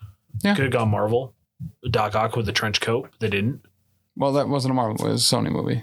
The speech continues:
Speaker 1: That's what I'm saying. So they wouldn't have pulled from the Sony movies anyway.
Speaker 2: Yeah, you never know.
Speaker 1: Fair.
Speaker 2: Yeah.
Speaker 1: Um,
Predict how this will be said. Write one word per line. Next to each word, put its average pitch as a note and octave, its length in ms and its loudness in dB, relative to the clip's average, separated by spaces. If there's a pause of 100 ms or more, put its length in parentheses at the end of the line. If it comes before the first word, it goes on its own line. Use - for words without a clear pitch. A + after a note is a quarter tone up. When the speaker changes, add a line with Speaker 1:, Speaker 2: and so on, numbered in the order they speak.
Speaker 1:
That's B2+ 140 0
what B2+ 60 2
I'm A#2 80 0
saying. A2+ 360 0
So - 180 -2
they A#2 120 0
wouldn't B2 240 0
have A2 100 -2
pulled A2+ 260 -2
from - 100 -2
the A2+ 60 0
Sony G#2 300 0
movies G#2 260 0
anyway. - 440 -2 (1300)
Speaker 2:
Yeah, F3+ 160 0
you A#2+ 60 -2
never E2+ 160 -6
know. G#2+ 140 -4 (1120)
Speaker 1:
Fair. A#2+ 180 0 (440)
Speaker 2:
Yeah. A#2+ 80 -4 (180)
Speaker 1:
Um, B2+ 500 0